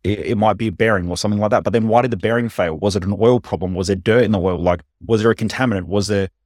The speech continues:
the metal, like, weak? What was it? So we would, we would go right down to the, like, minuscule to find out why, why something was like that. And so that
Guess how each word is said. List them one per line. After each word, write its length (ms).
the 80
metal, 340
like, 320
weak? 280
What 240
was 280
it? 140
So 200
we 240
would, 260
we 160
would 140
go 100
right 340
down 220
to 120
the, 100
like, 320
minuscule 560
to 80
find 260
out 140
why, 400
why 260
something 280
was 120
like 180
that. 200
And 140
so 120
that 180